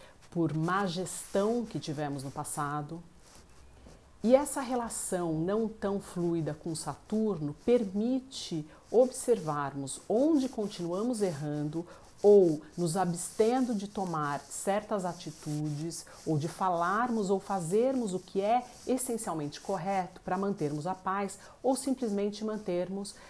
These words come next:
a, uma situação mais confortável.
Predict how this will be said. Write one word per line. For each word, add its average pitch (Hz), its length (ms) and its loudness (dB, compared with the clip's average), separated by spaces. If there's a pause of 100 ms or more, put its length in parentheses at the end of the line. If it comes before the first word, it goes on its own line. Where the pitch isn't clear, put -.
(180)
a, 208 720 4
uma 220 240 0
situação 208 440 -2
mais 202 220 -2
confortável. 143 840 -6